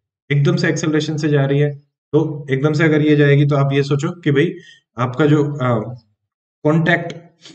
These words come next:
जो अभी normal सर्कमस्टांसेस में weighing machine से था वो कहीं ना कहीं कम हो जाएगा क्योंकि वो नीचे जा रही है और वो भी acceleration के साथ, तो ये आपका फिर less than eighty हो जाएगा, ठीक है, जो apparent weight अपना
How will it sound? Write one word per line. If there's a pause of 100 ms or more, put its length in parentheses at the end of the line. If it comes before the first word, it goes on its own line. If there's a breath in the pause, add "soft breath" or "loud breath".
(220 loud breath)
जो
अभी
normal
सर्कमस्टांसेस
में (340)
weighing
machine
से
था
वो
कहीं
ना
कहीं
कम
हो
जाएगा
क्योंकि
वो
नीचे
जा
रही
है (320 soft breath)
और
वो
भी
acceleration
के
साथ, (1400)
तो
ये
आपका
फिर (380)
less
than (220)
eighty
हो
जाएगा, (420)
ठीक
है,
जो (280)
apparent
weight
अपना